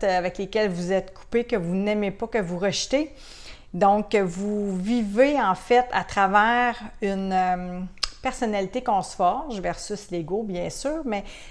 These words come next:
dans le but de plaire, dans le but d'être aimé, parce que fondamentalement et inconsciemment, il n'y a aucune culpabilité à y avoir ici. C'est ce qu'on cherche, c'est, c'est ce qu'on veut, aimer, être aimé, euh, dans le regard de l'autre, être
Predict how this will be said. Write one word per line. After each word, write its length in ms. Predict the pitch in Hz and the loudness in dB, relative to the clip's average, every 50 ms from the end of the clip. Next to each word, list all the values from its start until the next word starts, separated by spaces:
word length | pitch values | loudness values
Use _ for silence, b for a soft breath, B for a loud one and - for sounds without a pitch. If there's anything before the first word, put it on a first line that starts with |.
| B - | B 0
dans 200 | 185 220 220 214 | 2 4 4 4
le 60 | 208 | 4
but 180 | 196 214 277 285 | 2 0 -2 0
de 140 | 233 220 185 | 0 0 0
plaire, 600 | - - 190 190 208 220 233 233 220 196 185 - 170 | 0 -4 -8 -8 -8 -8 -8 -8 -10 -10 -12 -8 -4
dans 160 | 175 180 180 | -2 0 0
le 80 | 185 180 | 0 -2
but 200 | 185 240 269 247 | -2 -2 -2 0
d'être 400 | 220 208 196 202 - - - 208 | 0 0 0 -2 -6 -8 -6 -4
aimé, 380 | 202 202 196 190 208 220 208 - - | -4 -4 -4 -4 -4 -6 -6 -10 -10
parce 200 | - 175 170 - | -10 -10 -10 -8
que 260 | - 180 175 170 170 165 - - - - - | -4 -4 -2 -2 -4 -6 -8 -14 -18 -16 -4
fondamentalement 800 | - 262 269 277 247 226 214 208 196 190 214 190 185 190 208 220 | -2 0 2 2 2 2 2 2 2 2 2 2 2 2 0 0
et 240 | 220 202 190 - - - - | 0 0 -2 -4 -8 -8 -6
inconsciemment, 960 | 277 285 294 277 269 269 - - 262 262 254 240 - - 208 175 175 180 190 | -2 0 0 0 0 -2 0 0 2 2 2 0 -2 -2 -2 -2 0 0 0
il 60 | 208 220 | 0 0
n'y 80 | 208 | 0
a 40 | 196 | -2
aucune 320 | 185 180 - 240 240 233 | -2 -2 0 0 2 2
culpabilité 640 | 220 - - 220 - 202 180 170 180 175 165 - 220 | 0 -2 -6 -4 0 0 0 0 0 -6 -2 0 0
à 60 | 208 | 2
y 80 | 202 190 | 2 2
avoir 240 | 175 180 185 185 | 2 2 0 0
ici. 280 | 175 - - - 269 277 B B B B B B B B B B B B B B B B B B B - - - - - | -2 -6 -2 -2 -2 -2 B B B B B B B B B B B B B B B B B B B -16 -16 -16 -16 -14
C'est 220 | - - - 277 254 | -12 0 4 4 4
ce 100 | 262 - | 4 4
qu'on 140 | 285 285 277 | 2 2 2
cherche, 540 | - - 349 339 339 311 - - - - - - - | 2 2 2 2 2 0 -2 -4 -8 -8 -8 -10 -12
c'est, 340 | - - 240 233 233 233 226 | -4 0 2 4 4 4 4
c'est 180 | 233 - 254 | 2 0 -2
ce 100 | - - | -2 4
qu'on 280 | - 277 254 254 254 240 | 6 8 8 10 8 6
veut, 420 | 220 233 269 294 311 320 311 285 | 6 4 4 6 6 6 6 8
aimer, 480 | 247 240 240 240 247 269 277 277 269 247 | 8 8 8 8 6 4 6 6 4 4
être 200 | 226 240 - 240 | 2 0 0 0
aimé, 720 | 226 220 220 220 226 233 240 254 254 262 254 254 254 233 220 | 2 2 4 4 4 4 4 4 4 4 4 4 4 4 4
euh, 840 | 208 202 202 202 202 196 196 196 190 196 190 190 190 185 175 175 185 | 6 6 6 6 4 4 4 4 4 4 4 4 4 4 4 2 2
dans 180 | 185 196 202 | 2 2 2
le 180 | 196 202 190 202 | 2 2 2 2
regard 400 | 202 196 190 208 202 226 240 247 | 2 4 6 6 6 6 4 4
de 100 | 220 208 | 4 4
l'autre, 420 | 190 190 202 214 220 220 - - | 6 6 6 6 4 2 0 2
être 260 | 214 196 190 196 - | 2 2 2 0 -4